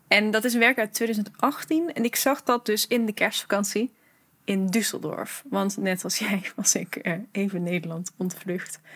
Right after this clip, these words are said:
In Düsseldorf in K eenentwintig, een museum daar. En dat was een collectie, tentoonstelling gewoon.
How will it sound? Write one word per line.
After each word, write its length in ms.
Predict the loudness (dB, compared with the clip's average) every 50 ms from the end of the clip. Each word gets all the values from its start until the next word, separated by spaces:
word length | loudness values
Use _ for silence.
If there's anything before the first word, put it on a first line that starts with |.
| -18 -18 -18 -20 -20 _ _ _ _ -18 -10
In 220 | -6 -4 -4 -2 0
Düsseldorf 480 | 0 0 0 0 0 0 -2 -2 -4
in 220 | -4 -4 -4 -4 -6 -6 _
K 60 | 0 0 2 2 0 -2 -2
eenentwintig, 920 | -2 -2 -2 -2 -4 -2 0 0 0 0 -2 -4 -2 -2 -2 -4 -4 -6
een 160 | -6 -4 -4
museum 460 | -4 -4 -4 -4 -4 -4 -4 -4 -6 -6
daar. 300 | -4 -4 -6 -6 -8 -10 _ _ _ _ _ _ _ _
En 60 | -8 -6
dat 80 | -6
was 100 | -6 -6
een 120 | -6 -6 -4
collectie, 500 | -2 -2 -2 -2 -2 -4 -4 -4 -6 -4
tentoonstelling 760 | -6 -6 -6 -4 -4 -4 -4 -4 -4 -4 -4 -2 -2 -4 -4
gewoon. 380 | -4 -4 -2 -2 -2 -2 -2